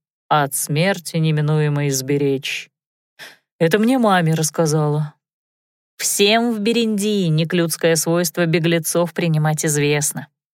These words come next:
«Законы у нас такие». «Да я не в укор». «Хорошо, что ты их назад заберёшь», пыхнул дымком Шандер. «Маме говорит,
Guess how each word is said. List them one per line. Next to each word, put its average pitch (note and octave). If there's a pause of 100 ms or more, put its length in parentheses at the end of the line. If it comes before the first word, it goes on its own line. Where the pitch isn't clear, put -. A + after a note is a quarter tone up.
(880)
«Законы D#3
у A3
нас F3+
такие». C#3+ (680)
«Да E4
я D#4+
не G#3
в D#3
укор». E3 (1080)
«Хорошо, G3+
что G3+
ты F#3
их D#3+
назад D#3
заберёшь», C#3 (640)
пыхнул C#4
дымком A#3+
Шандер. D#3 (680)
«Маме F3
говорит, D#3+